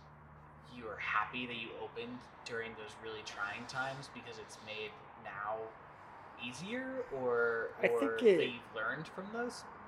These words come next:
Speaker 2: I think it really
Speaker 1: moments?
Speaker 2: got us, um, I think it trimmed all the fat from, you know,
Speaker 1: Mm-hmm.
Speaker 2: the brewery. It, it, hel-, it really helped us, you know, when you're going through covid, you're, you're trying to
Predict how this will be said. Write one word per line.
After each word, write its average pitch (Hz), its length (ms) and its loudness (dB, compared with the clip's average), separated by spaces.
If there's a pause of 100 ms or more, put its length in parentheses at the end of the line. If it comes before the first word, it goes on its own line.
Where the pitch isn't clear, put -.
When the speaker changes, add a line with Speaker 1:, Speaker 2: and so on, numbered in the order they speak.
(100)
Speaker 2:
I 165 80 6
think - 260 2
it 196 120 12
really 165 380 12
Speaker 1:
moments? 139 160 8
Speaker 2:
got 139 260 12
us, 127 360 4
um, 113 540 6 (1400)
I - 60 -6
think 185 260 2
it 156 220 6 (360)
trimmed 165 340 6
all 139 200 12
the 117 80 8
fat 127 500 12
from, 104 400 -2 (200)
you 117 160 0
know, 110 80 2
Speaker 1:
Mm-hmm. 110 140 4
Speaker 2:
the 98 80 -2
brewery. 104 500 2
It, 107 140 0 (120)
it, 127 180 -2
hel-, 127 220 2
it 123 120 -2
really 127 340 6
helped 123 340 4
us, - 480 0 (1200)
you 139 120 0
know, 107 220 0
when 110 120 -4
you're 107 180 -4 (160)
going 123 220 6
through 117 180 -2
covid, 123 400 4
you're, 107 160 0 (100)
you're 123 120 -2
trying 120 320 6
to 104 320 2